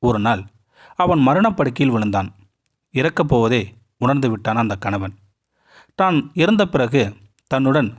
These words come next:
இருக்க ஒரு மனைவியை விரும்பினான் அந்த கணவன். தன்னுடன் சாக யார் தயாராக இருக்கிறீர்கள் என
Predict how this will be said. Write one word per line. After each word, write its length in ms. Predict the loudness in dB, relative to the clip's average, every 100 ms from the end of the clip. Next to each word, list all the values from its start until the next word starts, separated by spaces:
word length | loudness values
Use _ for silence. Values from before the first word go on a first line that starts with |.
| -18 _ -2
இருக்க 280 | 0 2 2
ஒரு 140 | 4 4
மனைவியை 360 | 2 4 2
விரும்பினான் 420 | 0 -2 -2 -4 -8 _
அந்த 200 | -4 -4
கணவன். 400 | -2 -4 -4 -6 -12 _ _ _ _ _ _ _ _ -2
தன்னுடன் 340 | 2 4 2
சாக 300 | 2 0 2
யார் 280 | 2 2 -2
தயாராக 360 | 0 0 0 2
இருக்கிறீர்கள் 480 | 0 0 -2 -2 -2
என 100 | -2